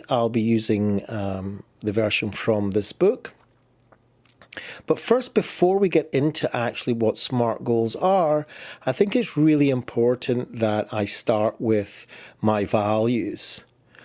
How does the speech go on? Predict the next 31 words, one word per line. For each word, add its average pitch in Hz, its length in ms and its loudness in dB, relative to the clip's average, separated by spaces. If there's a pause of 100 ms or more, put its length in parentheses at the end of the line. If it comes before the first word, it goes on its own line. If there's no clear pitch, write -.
(220)
And 123 400 0
I 143 160 0
visited 135 400 -2
that 120 240 0
last 117 420 0
week. 127 460 -4 (1200)
Understanding 139 840 -2
the 123 80 2
values, 117 500 -2
understanding 143 600 0
what's 127 280 0
important - 640 0
to 123 160 2
me, 117 160 2
understanding 127 1040 0 (420)
why 113 300 2
I'm 110 260 0
doing 113 400 2
this, 107 320 -2
what 139 180 4
it's 113 240 -4
really 123 380 4
serving 120 880 0 (680)
is 120 640 0 (360)
very, 120 360 4
very 110 260 2
important, 107 500 -2
'cause 147 120 -10
that's 196 260 -2
where 170 120 2
the 156 200 -2